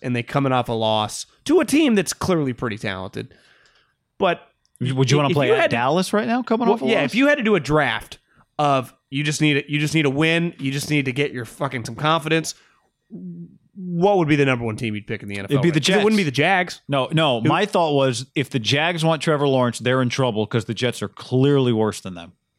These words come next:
Speaker 1: I'd even say watching the Giants on Monday Night Football, right? They, they clearly play way
Speaker 2: Well,
Speaker 1: harder.
Speaker 2: the second
Speaker 1: And
Speaker 2: I
Speaker 1: just
Speaker 2: go, like, Danny Dimes, he makes a couple plays. You go,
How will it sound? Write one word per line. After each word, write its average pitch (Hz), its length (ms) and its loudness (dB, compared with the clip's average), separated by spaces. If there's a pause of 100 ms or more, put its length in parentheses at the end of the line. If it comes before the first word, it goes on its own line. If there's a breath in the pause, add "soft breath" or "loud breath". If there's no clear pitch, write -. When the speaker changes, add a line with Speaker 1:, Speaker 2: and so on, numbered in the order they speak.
(260)
Speaker 1:
I'd 254 160 0
even 190 180 2
say 180 180 2
watching 160 380 2
the 151 80 2
Giants 170 460 0 (140)
on 139 140 2
Monday 147 200 2
Night 135 120 0
Football, 175 280 2
right? 135 260 0
They, 139 220 -4
they 131 120 -4
clearly 180 420 0
play 117 260 -4
way 143 420 2
Speaker 2:
Well, 127 120 -4
Speaker 1:
harder. 113 260 0
Speaker 2:
the 165 80 0
second 226 340 0
Speaker 1:
And 185 80 0
Speaker 2:
I 170 100 0
Speaker 1:
just 123 140 -4
Speaker 2:
go, 165 140 4
like, 123 180 -2
Danny 139 260 -2
Dimes, 123 360 -2
he 143 160 -4
makes 226 280 -2
a - 40 -6
couple 190 260 -2
plays. 247 480 2
You 165 60 0
go, 175 340 0